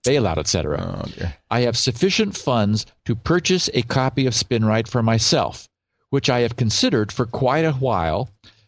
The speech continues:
Speaker 1: as I've been familiar with the Leo Steve duets, going back to Z D T V slash Tech T V, The Click of Death,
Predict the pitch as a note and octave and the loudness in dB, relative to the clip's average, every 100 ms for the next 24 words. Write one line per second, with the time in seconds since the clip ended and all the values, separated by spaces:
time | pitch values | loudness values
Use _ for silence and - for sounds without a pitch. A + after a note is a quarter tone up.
0 | _ _ - B2 C3 C3 A#2+ C3 C3+ B2+ | _ _ -4 0 2 2 0 0 0 2
1 | C#3 D#3+ D#3 C#3 - G#2 A2 D#3 E3 D#3+ | 4 4 4 2 2 0 2 2 2 2
2 | - - C#3+ C#3+ C#3 G#2+ B2 E3 C#3+ - | 0 -2 0 2 0 0 0 2 2 0
3 | - - - _ _ - C3 B2 A2+ B2 | -4 -4 -8 _ _ -2 0 2 2 2
4 | C#3+ - B2+ G2+ A#2+ D#3+ D3 D3 - D3 | 0 -2 -2 2 2 2 2 0 0 2
5 | C3+ B2 B2+ B2+ - B2+ A#2 A2+ - C#3+ | 2 2 2 2 2 2 2 0 0 -2
6 | C3 - A#2+ A#2+ C#3+ G2+ A2 - _ _ | -2 -2 0 2 2 2 0 -4 _ _
7 | A2+ A#2 C#3 A2 F#2+ A2 G2+ - | -4 0 0 0 2 2 2 -2